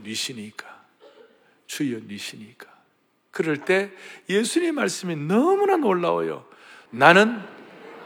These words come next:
너가 핍박하는 예수라." 여러분, 다시 물어보겠습니다.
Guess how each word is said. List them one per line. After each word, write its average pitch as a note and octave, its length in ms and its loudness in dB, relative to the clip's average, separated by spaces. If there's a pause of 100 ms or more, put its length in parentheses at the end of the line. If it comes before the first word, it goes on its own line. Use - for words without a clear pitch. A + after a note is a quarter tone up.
(140)
너가 A3+ 840 10 (280)
핍박하는 B3+ 680 12 (440)
예수라." - 380 -4 (880)
여러분, F#3 180 6
다시 A3 260 8
물어보겠습니다. C3 640 0